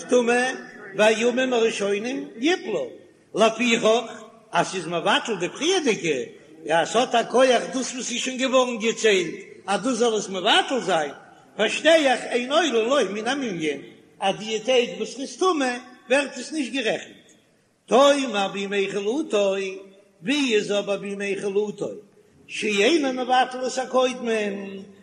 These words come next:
דאס, וואס האט געציילט נזירס. איי, דער איז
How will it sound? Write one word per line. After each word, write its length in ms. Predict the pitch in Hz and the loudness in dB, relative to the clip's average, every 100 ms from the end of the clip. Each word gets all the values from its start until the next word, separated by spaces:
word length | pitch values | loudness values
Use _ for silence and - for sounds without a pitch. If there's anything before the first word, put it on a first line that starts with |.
| - - - | -20 -20 -2
דאס, 340 | 233 277 - | 0 2 -2
וואס 260 | 214 - 190 | -6 -6 -4
האט 180 | 190 | -4
געציילט 520 | 160 196 208 208 196 - | -4 -6 0 0 0 -6
נזירס. 800 | 202 185 214 185 123 - - - _ - - - - | -6 -4 -4 -4 -6 -12 -16 -18 _ -20 -20 -8 4
איי, 260 | 233 226 208 | 6 6 4
דער 140 | 202 | -2
איז 120 | 190 | -2